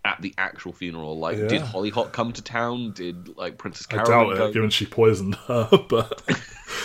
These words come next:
Speaker 1: Yeah, very true.
Speaker 2: <laughs>
Speaker 1: Um, but yeah, like,
Speaker 2: Yeah.
Speaker 1: just, just the entire episode is just, there's so many jokes.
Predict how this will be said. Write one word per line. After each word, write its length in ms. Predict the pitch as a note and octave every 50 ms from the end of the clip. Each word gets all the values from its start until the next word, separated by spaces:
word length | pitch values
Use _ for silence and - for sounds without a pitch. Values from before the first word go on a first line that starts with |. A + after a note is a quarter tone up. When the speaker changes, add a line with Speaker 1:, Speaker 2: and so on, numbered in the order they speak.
| - C3+ G#2+
Speaker 1:
Yeah, 80 | E2+ E2+ -
very 160 | E2+ E2+ F2+
true. 300 | - - - F2 F2 F2 - A2+ - -
Speaker 2:
<laughs> 220 | - G3+ G3+ - -
Speaker 1:
Um, 540 | F#2 F#2 F2+ F2+ F2+ F2+ F2 E2+ F2 - - _ _ -
but 120 | F2 D#2
yeah, 200 | - E2+ - F2+ - -
like, 220 | F#2 F2+ F2+ F2 - _ - - - - - -
Speaker 2:
Yeah. 320 | G#2+ A2+ A#2+ B2 B2+ C3 A#2+
Speaker 1:
just, 220 | G#2+ A#2+ B2+ - -
just 180 | - F#3 -
the 80 | - D#3
entire 200 | C3+ C3+ C3 A2
episode 340 | G#2+ - - G#2+ G2+ F#2+ -
is 160 | F2+ F#2 E2+
just, 220 | - G2+ F#2+ - -
there's 220 | G2+ F#2+ F#2 -
so 180 | - - G#2 A2
many 140 | A2+ A#2 G#2
jokes. 460 | - F2 E2+ E2 D#2+ - - - -